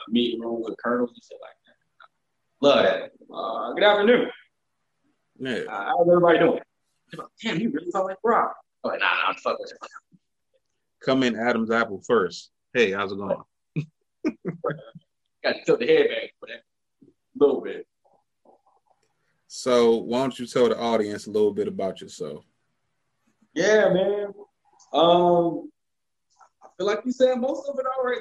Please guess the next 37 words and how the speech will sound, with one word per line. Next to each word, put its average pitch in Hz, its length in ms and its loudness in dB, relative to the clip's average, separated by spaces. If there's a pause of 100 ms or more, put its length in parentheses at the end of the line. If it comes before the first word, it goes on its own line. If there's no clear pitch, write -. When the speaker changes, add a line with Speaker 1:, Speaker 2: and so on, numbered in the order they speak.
Speaker 1:
there, 226 240 -8
man. 185 180 0
That 196 120 0
was 180 120 -6
a 170 60 -12
beautiful 196 420 -2
intro. 226 320 0
I 214 120 -2
was 269 100 -4
like, 127 180 -8
"Damn, 240 120 0
that's - 880 -16
all 190 200 -6
me 247 140 6
right 285 260 -2
there? 302 300 -4 (500)
Damn." 233 340 2 (240)
But, 165 140 6
um, 165 540 2 (300)
yeah, 202 240 2
man. 180 460 0 (460)
Kenneth 202 300 -4
out 180 160 2
of 156 260 0 (320)
Fayetteville, 180 340 -10
North 180 280 -12
Carolina, 175 420 -2
born 170 240 4
and 165 80 2
raised. 170 380 2 (440)
Um, 117 520 2 (480)
officer 151 500 0
in 143 80 4
the 127 140 -2
Air 139 240 0
Force, 131 520 -6 (100)
biologist, 127 920 -2